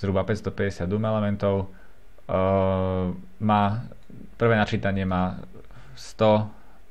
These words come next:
sto desať požiadaviek, to je dosť veľa. A,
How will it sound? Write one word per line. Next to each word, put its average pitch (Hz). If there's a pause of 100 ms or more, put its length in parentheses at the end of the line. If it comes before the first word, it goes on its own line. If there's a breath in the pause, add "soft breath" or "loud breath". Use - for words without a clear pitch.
(220)
sto -
desať 98
požiadaviek, 98
to 90
je 85
dosť 101
veľa. 104 (1600 soft breath)
A, 90